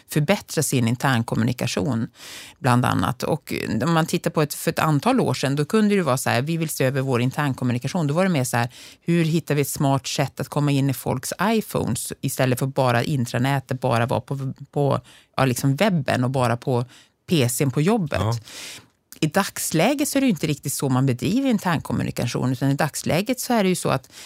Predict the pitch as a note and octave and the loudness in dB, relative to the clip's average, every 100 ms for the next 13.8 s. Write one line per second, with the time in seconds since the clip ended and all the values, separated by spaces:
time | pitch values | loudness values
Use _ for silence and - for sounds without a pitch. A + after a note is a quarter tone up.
0 | - - C#3+ D#3+ F3 - D3+ D#3 B3+ C4+ | -20 -10 -2 0 0 2 2 4 2 0
1 | - - C4 C3 B2 C3 - - D3+ D3+ | -4 -2 0 2 0 -4 -8 -10 -2 0
2 | A3+ - - E3 - D3 C3+ - - G#3+ | 0 -4 -2 -2 -2 -4 -4 -6 -4 0
3 | A#3 - A2 C3+ - - D#3+ D#3 - C#3+ | 0 0 -4 -4 -10 -8 -2 -2 2 2
4 | C3+ C3 - - - D#3+ D#3+ D#3+ G#3 G3+ | 2 0 -6 -20 -6 0 0 2 4 4
5 | G#3+ A#3 G3+ - E3 F3+ F#3 F#3+ F3+ D#3 | 4 4 2 0 0 2 2 2 0 0
6 | C#3 - D#3+ C3+ B2+ B2+ - G3 G#3 F3+ | -2 -2 0 0 0 -2 0 2 2 0
7 | - C3+ C#3+ B2 A#2 C3+ G3+ E3+ C3+ E3 | -4 -4 -2 0 0 0 0 0 -2 0
8 | C3+ A2 - - C4 A#3+ - A#3+ A#2 G3 | 0 0 -2 0 0 -2 -2 0 2 0
9 | F#3+ F3+ - F#3 E3 D#3 D3 D3 D3 - | 0 2 2 4 2 2 0 0 -4 -6
10 | - - - F3 A#3 G#3+ G3 G#3 B3 D3 | -16 -14 0 2 4 4 2 2 2 0
11 | - _ - C4 A3+ - - C3 - C3+ | -4 _ -2 0 0 -4 -6 -6 -4 -6
12 | - C#3 B2+ A#2+ B2 - C3 A#2 B2 - | -4 -2 -2 0 -2 0 0 0 -2 -2
13 | B2+ - - - B3+ - E3+ | -4 -4 -8 -6 -4 -4 -6